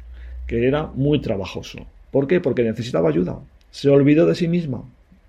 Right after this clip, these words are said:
Eso es humildad, pensando en los demás. Qué ejemplo, de verdad. Mira, yo te pongo, si quieres, un consejo, un reto, o como quieras verlo,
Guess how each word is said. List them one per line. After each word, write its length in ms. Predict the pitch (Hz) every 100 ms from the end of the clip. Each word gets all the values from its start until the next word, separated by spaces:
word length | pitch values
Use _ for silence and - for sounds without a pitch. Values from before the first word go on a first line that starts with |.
| _ - - - -
Eso 200 | - 151
es 60 | 156
humildad, 440 | 165 156 156 156 - _ _ _ _ _
pensando 420 | 120 113 139 147
en 60 | 151
los 140 | 120
demás. 420 | 104 98 95 - _ _ -
Qué 100 | 139
ejemplo, 500 | - 98 92 95 92
de 80 |
verdad. 380 | 92 98 107 107 - _ _ _ _ _ _ _ _ _
Mira, 240 | 131 123
yo 200 | 120 135
te 100 | 143
pongo, 640 | 135 139 139 139 135 131 127
si 180 | 131 -
quieres, 320 | 135 135 131
un 220 | 127 117
consejo, 560 | 117 113 - 175 - 135
un 100 | 113
reto, 340 | 156 175 139
o 280 | 127 110 113
como 220 | 113 107
quieras 280 | - 139 127
verlo, 380 | 139 131 107